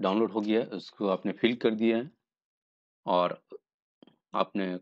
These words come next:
कंप्यूटर में सेव करके रख दिया है। उसके बाद आप, अ, फॉर्म में ये सब डिटेल्स भरेंगे जो मैं बता रहा हूँ। अब देखिएगा इसमें, अ, दो तीन मुद्दे हैं,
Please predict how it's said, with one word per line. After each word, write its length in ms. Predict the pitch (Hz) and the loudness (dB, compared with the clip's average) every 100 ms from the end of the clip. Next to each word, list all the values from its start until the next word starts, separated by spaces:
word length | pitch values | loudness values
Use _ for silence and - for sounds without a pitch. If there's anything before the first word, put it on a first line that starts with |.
| - | -6
कंप्यूटर 380 | 98 107 107 | -4 -2 -2
में 300 | 95 95 87 | 0 0 -4
सेव 200 | - - | -4 -2
करके 260 | 98 104 95 | 0 0 0
रख 100 | 95 | -2
दिया 280 | 101 104 117 | 0 0 0
है। 80 | - _ _ _ _ _ _ _ _ _ _ _ _ - | -6 _ _ _ _ _ _ _ _ _ _ _ _ -14
उसके 200 | - 147 | -2 2
बाद 300 | 120 117 - - | 2 0 -6 -4
आप, 320 | 101 101 - | 0 0 0
अ, 200 | 104 95 | 0 0
फॉर्म 340 | 92 - 104 101 | -2 -4 -2 0
में 260 | 98 131 151 - | -2 -4 -8 -6
ये 160 | 101 92 | -2 -2
सब 260 | 120 - _ - | -4 -10 _ -6
डिटेल्स 380 | 92 113 120 - | -4 -2 -4 -6
भरेंगे 460 | 90 92 110 120 143 | -2 0 2 0 -2
जो 200 | 147 104 | -2 -2
मैं 180 | 104 87 | -2 -2
बता 200 | 85 82 | -2 -2
रहा 100 | 80 | -4
हूँ। 120 | - - _ _ _ _ _ _ _ _ _ _ _ _ _ _ _ _ - | -10 -16 _ _ _ _ _ _ _ _ _ _ _ _ _ _ _ _ -2
अब 100 | 107 | 2
देखिएगा 460 | 120 139 139 139 - | 2 2 2 2 -2
इसमें, 420 | 123 - 117 117 | -6 0 0 0
अ, 560 | - - - 98 92 90 - - - _ - | -4 -12 -12 -10 -8 -10 -12 -20 -20 _ -12
दो 200 | 170 104 | -4 0
तीन 340 | - 113 110 110 | 2 2 2 -2
मुद्दे 220 | 101 101 | 0 0
हैं, 280 | 101 143 | 0 -6